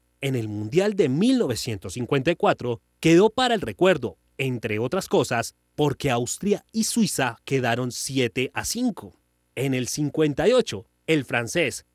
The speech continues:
Louis Fontaine destacó por meter trece goles en un mismo partido.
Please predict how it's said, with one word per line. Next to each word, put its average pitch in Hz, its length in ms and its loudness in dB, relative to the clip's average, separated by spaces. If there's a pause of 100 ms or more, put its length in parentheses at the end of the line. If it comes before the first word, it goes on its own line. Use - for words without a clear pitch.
Louis 127 320 -2
Fontaine 170 520 -4 (300)
destacó 160 500 0
por 269 200 -2
meter 165 320 0 (160)
trece 208 360 2
goles 151 480 2
en 117 160 -6
un 110 120 -4
mismo 123 300 0
partido. 95 640 -8